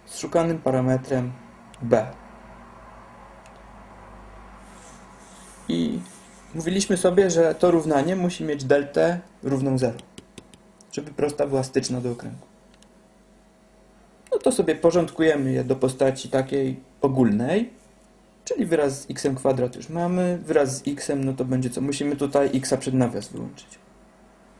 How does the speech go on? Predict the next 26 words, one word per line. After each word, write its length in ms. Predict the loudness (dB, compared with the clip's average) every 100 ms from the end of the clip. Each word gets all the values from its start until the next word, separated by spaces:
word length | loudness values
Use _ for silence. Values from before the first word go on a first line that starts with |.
| -20 -20 -20 -14
Właściwie 300 | -12 -6 -4
tutaj 240 | 2 2
za 140 | 4 4
nawias. 500 | 4 0 -14 -20 -20 -20 -20 -20 -20 -20 -20 -12
Czyli 320 | -4 -2 -2
w 60 | -2
nawiasie 340 | 2 2 0
co 120 | 2 2
będzie? 280 | 2 -2 -14 -20 -20 -20 0
Będzie 200 | 2 2
cztery 320 | 2 4 4
b 360 | 4 2 4 2 -2 -18 -14 -4
minus 220 | 2 4
osiem. 240 | 2 0 -12 -20 -20 -20 -20 -20 -20 -20 -20 -20 -20 -20 -20 -20 -20 -18 -8
No 100 | -2
to 100 | -2
będzie 220 | -2 -4
przy 180 | -4 -4
x 180 | 0 2 2
i 60 | 4
wyraz 260 | 2 4
wolny 280 | 4 4 2
będzie 260 | 2 0 0
tak 240 | -2 -2
oto 260 | -4 -4 -4
wyglądał. 480 | -2 -2 -2 -8